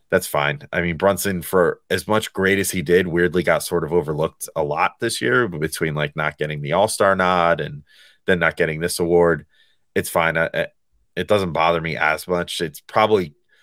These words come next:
ultimately, if we're really looking at it, it probably comes down to, like, a lot of voters probably, like, "We're not gonna give it to a second Knick in three years for the same award,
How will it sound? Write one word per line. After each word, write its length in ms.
ultimately, 360
if 100
we're 100
really 280
looking 240
at 160
it, 80
it 100
probably 260
comes 240
down 260
to, 140
like, 300
a 80
lot 180
of 60
voters 300
probably, 240
like, 80
"We're 80
not 120
gonna 120
give 140
it 80
to 100
a 60
second 440
Knick 220
in 100
three 260
years 320
for 140
the 100
same 300
award, 400